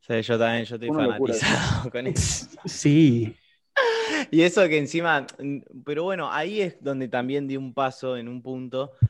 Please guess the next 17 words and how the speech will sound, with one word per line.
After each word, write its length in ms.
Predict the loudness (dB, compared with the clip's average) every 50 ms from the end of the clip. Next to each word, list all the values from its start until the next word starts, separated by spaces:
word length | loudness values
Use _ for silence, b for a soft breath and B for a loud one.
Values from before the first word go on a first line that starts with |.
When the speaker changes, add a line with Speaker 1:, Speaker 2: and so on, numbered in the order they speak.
| B B _
Speaker 1:
de 120 | -12 -10
que 120 | -10 -10 -8
yo 120 | -8 -8
empecé 380 | -8 -6 -8 -8 -4 -2 -2 0
rapeando 1040 | 2 2 2 2 2 0 0 0 0 -2 -2 0 2 2 4 4 6 6 6 6 6
a 420 | 6 6 4 4 4 4 4 2
los 760 | 2 2 2 2 4 4 2 2 0 -2 -4 -6 -8 -12 -12 _
trece, 380 | 0 0 0 0 -2 -4 -2
catorce 480 | -2 -2 -2 -2 -4 -4 -4 -2 0 0
años, 500 | 0 0 -2 -2 -2 -2 -4 -4 -6 -10
o 140 | -12 -12 -12
sea, 340 | -8 -6 -2 0 0 0
hace 220 | -2 -2 -4 -6 -4
trece 400 | 0 0 0 0 0 -2 -2 -2
años 480 | 0 0 -2 -2 -4 -6 -8 -10 -12
o 100 | -12 -8
catorce, 600 | -6 -8 -6 -4 -6 -6 -6 -6 -8 -10 -10 -10